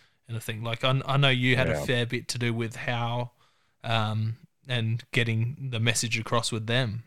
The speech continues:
Speaker 1: um, about the South Australian bow hunting ban. And, you know, over here, no one does nothing. Like, there's, there's more people in the States that are,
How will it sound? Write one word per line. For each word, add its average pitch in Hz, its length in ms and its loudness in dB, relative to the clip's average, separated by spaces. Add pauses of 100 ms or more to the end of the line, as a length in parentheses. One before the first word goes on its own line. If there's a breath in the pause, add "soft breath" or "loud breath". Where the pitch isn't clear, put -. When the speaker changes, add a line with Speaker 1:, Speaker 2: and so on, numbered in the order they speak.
Speaker 1:
um, 107 600 -8
about 113 260 -8
the 110 60 -8
South 117 240 -4
Australian 120 440 -6
bow 113 180 -6
hunting 110 300 -8
ban. - 340 -12 (480)
And, 120 440 0 (160)
you 127 140 -2
know, 113 200 -2 (100)
over 143 200 6
here, 131 300 4
no 147 220 2
one 151 120 4
does 147 200 6
nothing. 151 460 0
Like, 113 160 -6 (100)
there's, 127 220 0
there's 139 280 -2
more 147 280 4
people 131 600 0
in 143 140 4
the 135 80 6
States 143 520 0
that 127 200 0
are, 117 240 0